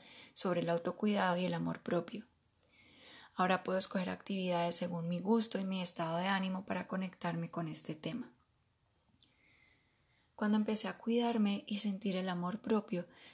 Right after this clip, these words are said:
ya no tuve que esconder mis necesidades para encajar y hacer que me valoren,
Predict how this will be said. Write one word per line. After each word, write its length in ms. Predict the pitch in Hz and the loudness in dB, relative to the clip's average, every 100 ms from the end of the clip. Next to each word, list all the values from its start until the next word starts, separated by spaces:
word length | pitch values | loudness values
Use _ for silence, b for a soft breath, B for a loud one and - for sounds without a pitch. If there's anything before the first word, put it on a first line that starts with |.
| B | B
ya 140 | - 208 | 2 4
no 140 | 208 | 4
tuve 260 | - 220 214 | 4 2 4
que 100 | - | 2
esconder 380 | - 196 196 196 | 0 2 2 2
mis 140 | 190 | 2
necesidades 800 | 190 185 185 - 175 170 170 170 | 2 0 0 0 0 0 0 -2
para 180 | - 180 | -2 -2
encajar 500 | 175 175 170 175 - | -2 -4 -2 -2 -2
y 60 | 175 | 0
hacer 280 | 175 170 | 0 -2
que 100 | - | -4
me 140 | 170 165 | -4 -2
valoren, 600 | 165 170 180 185 185 | 0 2 2 2 -2